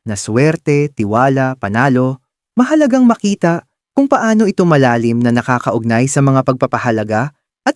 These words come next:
espiritual na paniniwala ng Pilipino. Ang puso ng Pilipino ay tumitibok sa mayamang tradisyon ng pananampalataya, pamilya,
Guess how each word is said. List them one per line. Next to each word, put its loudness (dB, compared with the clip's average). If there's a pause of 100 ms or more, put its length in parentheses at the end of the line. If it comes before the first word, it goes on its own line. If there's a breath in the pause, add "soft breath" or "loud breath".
espiritual 2
na 0
paniniwala 4
ng 0
Pilipino. -4 (960)
Ang 0
puso 2
ng 0
Pilipino 0
ay 0
tumitibok 0
sa -6
mayamang 2
tradisyon 0
ng -2
pananampalataya, 0 (320)
pamilya, 2